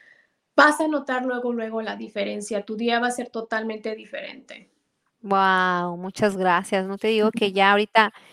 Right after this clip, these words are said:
Speaker 2: quien se haya puesto a apuntar o que apunten, porque todos esos tips son bien <laughs> importantes. Te digo
Speaker 1: Ujú.
Speaker 2: que cuando uno ya los aplica es cuando uno se da cuenta. Me acuerdo que yo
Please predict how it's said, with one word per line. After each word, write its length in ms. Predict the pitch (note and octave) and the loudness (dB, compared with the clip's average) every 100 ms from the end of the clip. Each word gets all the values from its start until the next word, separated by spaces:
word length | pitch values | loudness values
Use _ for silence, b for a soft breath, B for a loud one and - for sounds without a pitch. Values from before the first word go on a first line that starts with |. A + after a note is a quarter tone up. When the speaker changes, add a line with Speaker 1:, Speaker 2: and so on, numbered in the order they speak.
| B _ | B _
Speaker 2:
quien 240 | - G#3 G3+ | -4 -4 2
se 140 | A3+ | 6
haya 180 | G#3+ A#3 | 8 6
puesto 280 | - A#3+ B3 | 4 2 2
a 20 | |
apuntar 420 | - G#3 A3+ A3+ | 0 0 4 6
o 60 | A#3+ | 4
que 160 | A#3 | 2
apunten, 540 | G3+ - A3 A#3 A#3 G#3+ | 2 0 -8 -2 -2 -2
porque 260 | G3 - | -6 -6
todos 380 | - A3 A#3 - | 0 2 2 0
esos 280 | A#3+ A3 - | -4 -6 -12
tips 260 | A#3 - | -14 -12
son 440 | - - A3+ A3 G#3+ | -16 -4 -4 -2 -6
bien 280 | A3 A3+ A3+ | -2 -2 -2
<laughs> 40 | A3+ | -6
importantes. 1300 | - C#4 A#3+ - B3 B3 C4+ C4+ B3+ A#3+ A3 G#3 - B C4+ A#3+ | 8 8 8 6 6 8 6 0 4 6 4 0 -8 B -16 -14
Te 100 | - | -2
digo 200 | A3+ A3 A3+ | 0 0 0
Speaker 1:
Ujú. 80 | B3 | 2
Speaker 2:
que 300 | A#3 G3 E3+ | 2 0 -2
cuando 300 | G#3+ G#3 A3 | -2 -2 -4
uno 140 | A#3+ | -4
ya 160 | C4+ C4+ | 0 0
los 180 | C4+ C4 | 0 -2
aplica 340 | A3+ A3 A#3+ | -4 -4 -4
es 80 | A#3+ | -4
cuando 300 | A#3+ A3 G#3 | -4 -6 -6
uno 180 | G#3 G#3 | -8 -8
se 160 | - | -6
da 140 | G3 F#3+ | -4 -6
cuenta. 380 | - G3 F#3+ G3 | -8 -10 -6 -6
Me 100 | F#3+ | -6
acuerdo 240 | G#3 A3 | -8 -8
que 160 | - G#3 | -8 -8
yo 220 | G3+ | -8